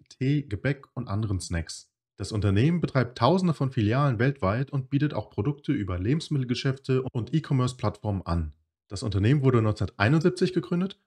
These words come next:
und hat seinen Hauptsitz in Seattle, Washington. Hier sehen wir einmal den Aktienkurs von Starbucks für die letzten fünf Jahre. Hier hat ganz klar eine Konsolidierung stattgefunden,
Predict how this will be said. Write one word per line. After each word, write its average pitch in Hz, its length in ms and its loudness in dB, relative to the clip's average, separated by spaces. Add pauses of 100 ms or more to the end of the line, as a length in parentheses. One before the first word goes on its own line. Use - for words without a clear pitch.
und 160 100 0
hat 165 160 0
seinen 98 220 -2
Hauptsitz 147 480 -2
in 117 100 0
Seattle, 123 520 0
Washington. 87 600 -2 (400)
Hier 107 180 0
sehen 160 160 2
wir 143 120 0
einmal 143 320 2
den 123 160 0
Aktienkurs 127 500 -2
von 98 220 -4
Starbucks 143 540 -4
für - 120 -4
die 113 80 0
letzten 135 340 -2
fünf 101 320 -2
Jahre. 80 460 -4 (320)
Hier 143 140 2
hat 98 240 -2
ganz 120 320 2
klar 139 300 2
eine 113 180 0
Konsolidierung 123 640 0
stattgefunden, 139 800 -4